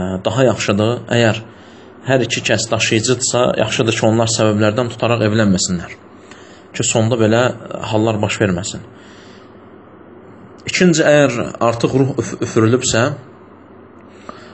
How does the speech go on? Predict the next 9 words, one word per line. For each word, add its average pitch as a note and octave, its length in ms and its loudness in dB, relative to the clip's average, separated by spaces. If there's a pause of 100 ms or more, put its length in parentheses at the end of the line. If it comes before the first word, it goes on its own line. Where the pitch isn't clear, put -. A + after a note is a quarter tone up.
uşağa B2 320 0
dəmi A2+ 220 4
olmaz. G2+ 400 2 (840)
Və G#2+ 120 0
bunun C#3 260 4
qərarını B2+ 420 2
kimsə A#2+ 280 0
verə A2 180 2
bilməz. F#2+ 400 0